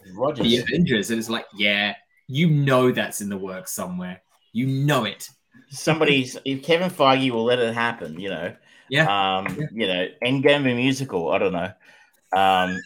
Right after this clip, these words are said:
Speaker 1: I don't know how you'd work it, but
Speaker 2: <laughs> There wouldn't actually be an audience, though, because the cast would be so big. It would just be everyone sitting there, so like,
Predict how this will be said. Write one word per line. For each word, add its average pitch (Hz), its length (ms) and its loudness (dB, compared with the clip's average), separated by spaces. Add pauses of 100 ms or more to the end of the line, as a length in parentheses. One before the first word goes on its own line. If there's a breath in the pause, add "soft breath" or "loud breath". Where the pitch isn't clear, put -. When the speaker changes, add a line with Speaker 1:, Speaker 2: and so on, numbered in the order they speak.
(100)
Speaker 1:
I 120 80 8
don't 170 100 8
know 156 140 8
how 147 140 8
you'd 123 260 6
work 123 320 6
it, 90 80 -2 (120)
but 98 260 -2
Speaker 2:
<laughs> - 1300 -10
There 240 840 4
wouldn't 277 220 -2
actually 214 300 0
be 190 140 6
an 175 100 6
audience, 151 500 0
though, 113 180 0
because 127 300 0
the 160 80 0
cast 151 320 0
would - 80 -8
be 139 80 -2
so 135 220 -2
big. 113 280 -2
It 110 60 -2
would 127 80 -4
just 139 160 -6
be 131 140 0
everyone 120 260 -2
sitting 123 260 -4
there, 113 140 -2
so 123 120 -6
like, 120 200 -4